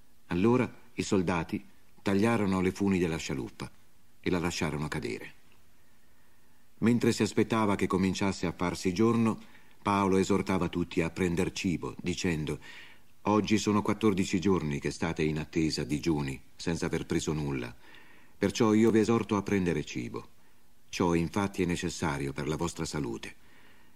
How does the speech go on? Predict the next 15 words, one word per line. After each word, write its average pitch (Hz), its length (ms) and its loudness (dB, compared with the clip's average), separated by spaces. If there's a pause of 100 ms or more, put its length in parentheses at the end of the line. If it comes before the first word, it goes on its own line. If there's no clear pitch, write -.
(120)
Infatti 107 460 0
non 113 160 4
si 110 160 -2
perderà 110 440 0
alcun 104 360 0
capello 95 440 2
del 78 180 0
vostro - 320 -10
capo." - 380 -10 (1160)
Dette 104 360 2
queste 104 260 0
cose, 113 400 0 (400)
prese 98 320 4
del 85 160 2
pane, 64 460 -8